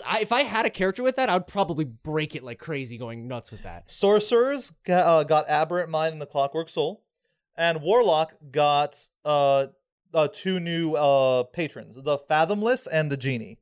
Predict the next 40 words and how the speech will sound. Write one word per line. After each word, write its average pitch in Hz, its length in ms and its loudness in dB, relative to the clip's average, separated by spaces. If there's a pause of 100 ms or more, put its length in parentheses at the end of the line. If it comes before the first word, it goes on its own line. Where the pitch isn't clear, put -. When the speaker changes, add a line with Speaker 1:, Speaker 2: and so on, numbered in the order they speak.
(380)
Speaker 1:
The 135 160 -8
fa-, - 240 -10
the 143 160 0
Genie? 220 640 -2
Speaker 2:
Yeah, 151 220 2
you 139 160 -4
can 165 100 0
actually 175 240 2
have 170 160 2
a 170 80 0
Genie 160 400 -4
as 147 160 2
your 143 100 0
Warlock 139 400 2
patron 135 360 -4
now. 107 220 -10 (420)
Speaker 1:
Wasn't 233 260 -4
there 311 100 0
already 277 340 -2
a 247 40 0
Djinn 220 460 -2
something 254 400 -4
or 277 100 -2
other? 285 400 -4
Speaker 2:
So 196 240 2
there 180 220 2
was, 208 260 2 (180)
so 202 220 0
Genies 233 460 -4
are 180 120 2
in 185 120 0
the 143 80 -2
game, 160 280 0
Speaker 1:
Yeah. 330 180 2
Speaker 2:
but 120 100 0
they've 160 160 -2
never 185 240 0
been 160 260 -2
player 151 340 0
characters. 127 680 -2